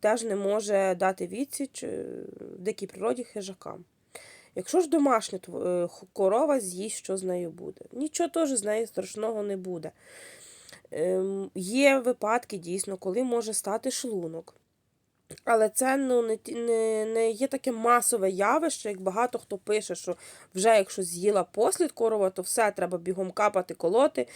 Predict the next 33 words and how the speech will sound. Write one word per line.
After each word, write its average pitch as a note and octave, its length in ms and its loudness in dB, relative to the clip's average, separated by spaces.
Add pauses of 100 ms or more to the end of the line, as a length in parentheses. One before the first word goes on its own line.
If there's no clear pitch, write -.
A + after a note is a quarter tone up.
(240)
викликати G#3 480 0
всіх - 240 -4
ветеринарів F#3+ 580 0
світу - 380 -2
і G3 140 -2
бити G3 600 -2
на F#3 120 0
сполох A3 420 -2
чи, F#3 140 -6 (180)
чи F3 220 -2
розганяти F3+ 500 -2
паніку. - 480 -10 (500)
У - 20 -6
нас D4 260 2
на E4 120 4
фермі B3 400 0
неодноразово A3+ 760 2
корівки G#3+ 440 -2
народжують G3 560 -4
на F#3+ 80 -2
вулиці. D#3+ 480 -6 (440)
Неодноразово B3+ 920 4
було F#3+ 240 0
таке, A3 420 0
що G3+ 300 -2 (100)
корова A3+ 420 0
з'їдала F3+ 580 -2
послід F#3 560 -2
після - 240 -12
того, A3 300 -4
як G#3+ 220 -8
вона E3+ 220 -4
народила. F#3 560 -4